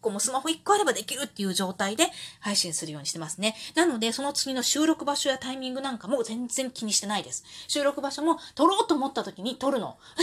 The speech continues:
<laughs> タイミングも撮ろうと思った時自分が。で、で、ただね、一個だけ、あ、これその後のモチベを維持するコツっていうのと共通してるんだけれども、一週間に一回は絶対配信するっていうのは、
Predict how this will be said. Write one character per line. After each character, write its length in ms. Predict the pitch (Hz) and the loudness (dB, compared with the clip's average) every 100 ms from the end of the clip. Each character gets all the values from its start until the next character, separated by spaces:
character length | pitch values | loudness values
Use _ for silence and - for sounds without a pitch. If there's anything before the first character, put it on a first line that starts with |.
| - | 8
<laughs> 360 | 453 - 453 - | 8 8 4 4
タ 140 | 370 330 | 2 4
イ 80 | |
ミ 140 | 392 370 | 2 -2
ン 60 | |
グ 60 | 349 | 0
も 120 | 339 - - - | -2 -2 -10 0
撮 120 | 269 | 8
ろ 140 | 349 | 8
う 80 | 403 | 8
と 60 | 269 | 4
思 140 | 185 | -2
っ 40 | |
た 100 | 180 | -4
時 160 | 165 - | -6 -4
自 180 | 156 175 | 0 0
分 180 | 196 190 | 0 2
が。 220 | 190 - - _ | 2 0 -12 _
で、 180 | 247 214 - - | -4 -4 -2 2
で、 180 | 539 - | 2 2
た 140 | 403 | -4
だ 80 | 330 | -2
ね、 160 | 175 - - - | -2 -6 -10 -8
一 160 | - - | -6 2
個 120 | 453 | 4
だ 100 | 453 | 4
け、 140 | - 466 - - - - - | 2 2 0 -4 -14 -6 -2
あ、 180 | 233 - | -2 0
こ 100 | - | 6
れ 80 | 330 | 8
そ 140 | 339 | 6
の 120 | 370 453 | 4 4
後 200 | 370 185 | 4 2
の 160 | 185 | 2
モ 160 | 170 214 | 2 2
チ 160 | - | 4
ベ 120 | 392 392 | 2 2
を 100 | - | 2
維 100 | 339 | 4
持 120 | 392 | 4
す 120 | - | 4
る 80 | 175 | 0
コ 160 | - 185 | -2 -4
ツ 140 | - | -6
っ 40 | |
て 180 | - - | -6 -2
い 40 | 285 | 0
う 60 | |
の 80 | 226 | 0
と 260 | 165 151 143 | 0 -2 -2
共 220 | - 185 | -2 0
通 160 | 185 | 0
し 40 | 180 | -2
て 80 | 180 | -2
る 80 | 175 | -4
ん 40 | |
だ 80 | 143 | -8
け 120 | - | -14
れ 80 | 139 | -16
ど 80 | 151 | -6
も、 260 | 196 214 - - - - - - | -2 0 -2 -12 -20 -20 -12 0
一 80 | 240 | 4
週 240 | - 370 | 6 6
間 160 | 214 165 | 2 -8
に 80 | |
一 80 | 160 - | -10 -6
回 200 | 190 147 | -6 -2
は 240 | 170 175 - _ | -2 -2 -4 _
絶 360 | - - - - _ _ _ _ | -2 2 4 2 _ _ _ _
対 240 | 269 285 285 | 4 6 4
配 240 | 220 202 | 2 -2
信 180 | 196 175 | -2 -2
す 160 | - | -2
る 160 | 156 - _ | -4 -6 _
っ 20 | |
て 100 | 220 | 0
い 80 | 262 | 2
う 100 | 302 | 4
の 160 | 233 156 | 2 0
は、 300 | 240 247 | 4 4